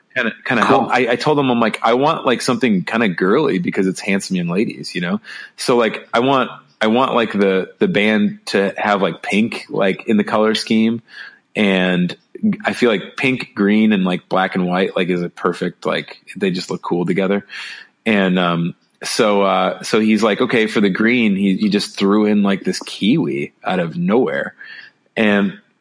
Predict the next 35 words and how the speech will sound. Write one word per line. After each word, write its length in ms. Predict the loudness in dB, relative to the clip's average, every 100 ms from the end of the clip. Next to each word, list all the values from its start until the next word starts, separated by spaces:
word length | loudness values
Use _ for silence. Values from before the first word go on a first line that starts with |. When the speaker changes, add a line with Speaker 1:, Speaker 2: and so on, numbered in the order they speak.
| -4
Speaker 1:
I 120 | -2
was 80 | -2
just 120 | -2
like, 140 | -2
Speaker 2:
Hmm. 60 | -2 0
Speaker 1:
"That's 240 | 0 2
awesome." 540 | 2 2 0 0 0 0
Like, 460 | 0 2 -2 -10 _
random 460 | -2 0 2 2 2
kiwi. 560 | 2 2 4 2 -2 -12 -20 -6 -2
And 120 | 0
so, 540 | 2 4 2 0 -6 -2
like, 240 | -2 -2
a 60 | -6
kiwi 420 | -2 2 4 4
is 100 | 2
basically 460 | 2 0 0 0 2
our 120 | 2
logo, 520 | 2 2 2 0 -2 -6
you 160 | -4 0
know, 260 | 2 0 0
now. 360 | 0 2 0
And, 280 | 0 0 -2 -6
and, 260 | -4 -2 -2
uh, 220 | -2 -4 -8 -20 -10
like, 120 | -4 -2
our 80 |
drum 540 | 0 2 2 2 2 0
has 240 | 0 0
a 20 | 2
big 220 | 0 0
kiwi 320 | 0 2 4 4
Speaker 2:
Nice. 60 |
Speaker 1:
on 180 | 4 2
it, 200 | 0 -2